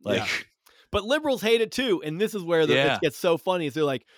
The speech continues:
Speaker 1: "Well, if you're gonna spend ten thousand million trillion dollars on a Super Bowl commercial, what, you could have spent that money
Speaker 2: Dude,
Speaker 1: actually
Speaker 2: there is
Speaker 1: helping the people that you're talking about." And it's like, oh my God, eh, people can't stop publicly jerking themselves off.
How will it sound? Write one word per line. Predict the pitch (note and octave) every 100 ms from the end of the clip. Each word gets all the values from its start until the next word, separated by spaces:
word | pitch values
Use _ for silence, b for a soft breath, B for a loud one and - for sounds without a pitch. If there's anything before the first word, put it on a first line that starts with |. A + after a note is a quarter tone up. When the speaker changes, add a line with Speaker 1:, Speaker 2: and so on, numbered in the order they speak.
| b b b
Speaker 1:
"Well, | F#3 F3+
if | D#3+
you're | G#3+
gonna | G3+
spend | F3+ - G#3 F3+ -
ten | G3 F#3
thousand | E3 F3+ E3+ E3 D#3+ C3
million | E3 B3 G3 F3+
trillion | E3+ A#3 G3+ F3 E3
dollars | F#3 F3+ F3 D3+
on | D3+ C3+
a |
Super | - C4 A#3+ G3
Bowl | D#3 C#3+
commercial, | D3 D3 C#3 - D3 C#3
what, | D#3+ G3+ G3
you | E3+
could | - B3+
have | C#4
spent | - E3 D3+
that | D3
money | D#3+ D#3+ E3 _ b b b b b - D#4+
Speaker 2:
Dude, | F#3
Speaker 1:
actually | G#2 - B2+
Speaker 2:
there | -
is |
Speaker 1:
helping | - D#3 F3 D#3+
the | D#3
people | - F3+ D#3+ D3+
that | C#3+
you're | C#3+ C#3
talking | E3 D3+ C#3 D3
about." | C#3 C3 B2+
And | B2
it's | B2 C#3
like, | E3 C3+ E3
oh | E3+ E3+
my | C3
God, | A#2 B2 B2+ A#2 - A2
eh, | D3
people | G#3+ C4+
can't | G#3 F#3 F3
stop | - - D3+ -
publicly | C#3 C3+ C3 C3
jerking | A2 B2 A#2 A#2+
themselves | A2 A#2+ A2+ G2
off. | A#2+ C3+ A#2+